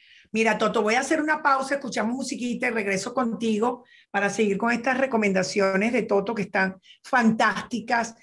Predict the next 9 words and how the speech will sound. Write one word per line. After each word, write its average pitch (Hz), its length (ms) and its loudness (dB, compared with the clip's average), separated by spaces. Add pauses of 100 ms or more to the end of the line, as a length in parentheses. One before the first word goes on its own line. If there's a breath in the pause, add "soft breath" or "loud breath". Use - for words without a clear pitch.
(120 soft breath)
Fíjense, 220 480 0
ya 208 180 2
solo 294 240 2
hablando 311 260 2
con 294 160 0
Toto 320 280 2
ya 208 200 2
tengo, 226 600 0 (320 soft breath)
este, 214 500 2